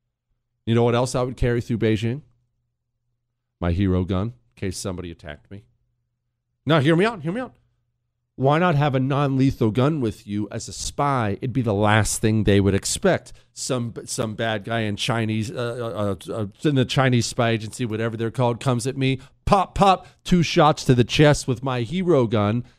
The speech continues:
hit him with the chemical pepper balls while he's sitting there. "Oh my gosh, don't, don't, don't hurt me, Jesse." He's only saying this in Chinese. You wouldn't understand it. Otherwise, I'd speak Chinese to you. Instead, I drag him into the alley,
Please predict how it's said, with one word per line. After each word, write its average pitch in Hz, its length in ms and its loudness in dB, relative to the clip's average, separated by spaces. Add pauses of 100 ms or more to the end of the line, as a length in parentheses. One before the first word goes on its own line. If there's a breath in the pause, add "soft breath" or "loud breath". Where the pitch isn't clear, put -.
(220 soft breath)
hit 170 200 2
him 160 140 0
with 156 100 -4
the 151 80 -4
chemical 160 540 2
pepper 190 360 4
balls 110 520 2 (220 soft breath)
while 131 240 4
he's 170 200 -2
sitting 180 320 2
there. 202 180 0
"Oh 415 300 0
my 415 120 0
gosh, 403 380 -2
don't, 415 200 0 (160 loud breath)
don't, 349 240 -2 (180 loud breath)
don't 392 240 4
hurt 330 240 4
me, 381 140 6
Jesse." 359 460 2
He's 180 200 0
only 139 300 2
saying 117 240 2
this 113 180 -2
in 104 100 -2
Chinese. 110 440 -2
You 139 100 4
wouldn't 120 160 4
understand 107 420 4
it. 101 120 2
Otherwise, 107 320 2
I'd 104 140 -2
speak 113 260 -6
Chinese 117 460 -6
to 101 100 -16
you. 95 240 -10 (180 soft breath)
Instead, 143 460 2
I 131 100 2
drag 123 420 0
him 123 200 0
into 117 180 -2
the 104 160 -8
alley, 113 480 -6